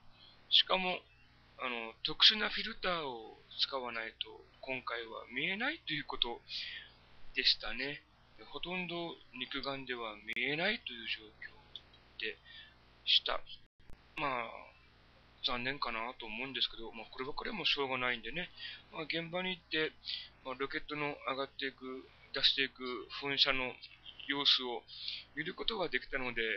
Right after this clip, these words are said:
まあ、それは良かったのかなと。でも、何十秒かな？数十秒かな？バーンって上がっていく奇跡を見ることができたんで、まあ、その後、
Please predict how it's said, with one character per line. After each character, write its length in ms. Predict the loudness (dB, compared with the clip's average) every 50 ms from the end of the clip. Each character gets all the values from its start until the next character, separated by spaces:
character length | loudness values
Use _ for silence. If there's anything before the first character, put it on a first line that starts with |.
| -2 -6 -10 -18 -14 -10
ま 240 | -8 -6 -4 0 2
あ、 20 |
そ 140 | 0 2 2
れ 100 | 0 -4 -4
は 180 | -4 -4 -4
良 100 | -4 -6 -6
か 100 | -6 -6
っ 40 | -6 -6
た 80 | -6 -6
の 120 | -6 -8
か 120 | -8 -8
な 140 | -8 -8 -8
と。 160 | -8 -10 -8
で 120 | -6 -2 0
も、 180 | 0 0 -2 -2 -6 -8 -8 -8 -8 -10 -12 -14 -18 -20 -20 -20 -20 -20 -20 -18 -12
何 320 | -8 -6 -4 -4 -2 -2 0
十 160 | 0 0 0 -2 -4
秒 140 | -6 -6
か 160 | -6 -6 -4 0
な？ 240 | 0 0 0 -2 -4 -12 _ -20 -20 -20 -20 -20 -20 -20 -20 -20 -14 -12 -12 -12 -12 -16 -2 6
数 240 | 10 10 10 10 10 6 2 2
十 180 | 2 2 2 2 0 -2
秒 80 | -2 -2
か 140 | -2 -2 -2
な？ 260 | -2 -2 -2 -4 -8 -14 -20 -20 -20 -20 -20 -20 -20 -16 -10 -6 -2
バ 320 | 0 0 2 2 2 2
ー 60 | 2
ン 40 | 0
っ 40 | 0
て 120 | 0 2
上 140 | 2 2 2
が 100 | 2 0
っ 40 | -2 -2 -6 -4
て 80 | -4 -4
い 80 | -4
く 400 | -6 -8 -8 -8 -6 -6 -8 -8 -10 -14 -14 -12 -12 -12 -12 0 6 8
奇 320 | 8 8 8 6 0 -2 -2 -2
跡 20 |
を 140 | -4 -6 -6 -10 -10
見 120 | -8 -8
る 100 | -6 -6
こ 100 | -8 -6 -6
と 100 | -4 -2
が 120 | -2 -4
で 120 | -4 -4 -6
き 100 | -6 -4
た 140 | -4 -4
ん 140 | -4 -4 -8
で、 200 | -10 -10 -10 -10 -12 -14 -16 -14 -12 -10 -8 -8 -8 -8 -10 -2 4
ま 60 | 6
あ、 20 |
そ 120 | 6 6 6
の 160 | 4 0 -2
後、 360 | -2 -2 -2 -4 -4 -6 -8